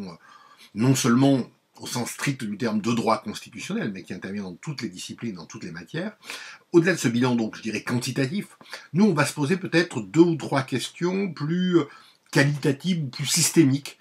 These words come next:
sur, euh, la Constitution de cinquante-huit et sur l'interaction qu'elle peut entretenir avec le Conseil constitutionnel.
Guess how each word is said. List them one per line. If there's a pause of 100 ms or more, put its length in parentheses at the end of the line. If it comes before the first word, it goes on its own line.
(140)
sur,
euh,
la
Constitution
de
cinquante-huit (360)
et
sur
l'interaction
qu'elle
peut
entretenir
avec
le
Conseil
constitutionnel.